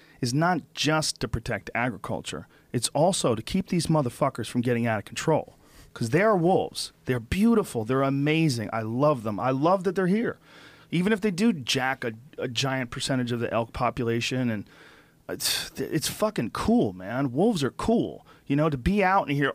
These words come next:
"Oh," and see, like, a fucking pack of 'em, there's a, a, an electrical living beauty in all that, that if it's gone, it's gone forever. And you can never bring it back. And right now it's here, and I think we should enjoy it. But you gotta keep a fucking eye on them, man.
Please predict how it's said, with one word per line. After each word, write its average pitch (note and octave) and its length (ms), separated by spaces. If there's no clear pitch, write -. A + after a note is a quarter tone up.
"Oh," B4+ 960
and D3 120
see, G3+ 360
like, D#3 180
a - 40
fucking E3+ 380
pack E3+ 380
of G#3+ 80
'em, A3+ 200
there's F3 240
a, D3 80
a, A#2+ 200
an C#3+ 120
electrical D#3 920
living D3+ 520
beauty B2 540
in A2 100
all G#2 180
that, G2+ 340
that C#3 200
if C3+ 100
it's F3+ 160
gone, C#3+ 420
it's C3 180
gone B2 240
forever. C3+ 480
And B2+ 120
you B2 60
can C3+ 120
never D#3 200
bring A2 160
it E2+ 100
back. C2 240
And C3+ 140
right E3+ 160
now F3 160
it's - 120
here, F#3 360
and A2+ 100
I C#3+ 60
think D#3 160
we C#3 80
should B2+ 200
enjoy A#2 360
it. D2 120
But C#3+ 80
you D3+ 40
gotta G3+ 180
keep - 260
a F#2 60
fucking D3+ 420
eye C#3 200
on E2 160
them, B1+ 160
man. A#1 340